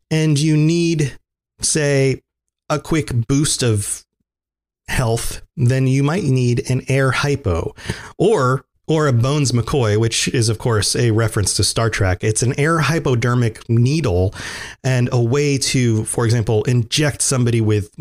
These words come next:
some sort of medicine or stimulant to help them from, say, flatlining or to give them a quick boost of health.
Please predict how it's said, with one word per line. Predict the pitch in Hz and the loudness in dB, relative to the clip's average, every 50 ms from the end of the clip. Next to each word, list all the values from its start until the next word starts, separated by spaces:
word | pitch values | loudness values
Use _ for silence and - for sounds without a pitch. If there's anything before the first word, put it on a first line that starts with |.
| 120 117 | -6 -4
some | 120 - 143 131 | -2 -2 -2 0
sort | - 147 120 | 0 0 0
of | 110 104 | 2 2
medicine | 110 110 110 107 - - 117 110 113 | 2 2 0 0 0 0 2 2 0
or | 110 - 113 107 104 101 95 95 95 98 - | 2 2 2 2 4 4 2 2 2 0 0
stimulant | - - - - - 151 139 139 131 120 110 104 98 101 - - - | -2 -2 -2 -2 0 0 0 2 2 2 2 2 2 0 0 -4 -6
to | - - | -4 -4
help | 110 - 117 - - | -2 -2 -4 -4 -2
them | - 113 104 98 | -2 0 0 0
from, | - - 110 101 101 95 92 92 - - | 0 0 0 2 2 2 0 0 -2 -4
say, | - - 101 | -2 -2 -2
flatlining | 92 - - 120 117 113 107 113 117 110 107 101 101 104 101 - - - - - _ | -2 0 0 0 0 2 0 0 2 2 2 2 2 0 0 -2 -6 -14 -14 -10 _
or | - 123 117 113 110 107 104 98 101 107 | 0 2 2 2 2 2 2 0 0 -2
to | - - 113 104 - _ _ - | -2 -2 -4 -4 -6 _ _ -4
give | 131 120 | -2 0
them | 113 110 | 0 0
a | 107 104 | 0 -2
quick | - - 117 - - | -2 -2 -4 -4 -2
boost | - 113 104 - - | -2 0 0 0 -2
of | 95 | -2
health. | 85 - - 104 92 90 - - - | -4 -2 -2 -2 -2 -2 -4 -8 -12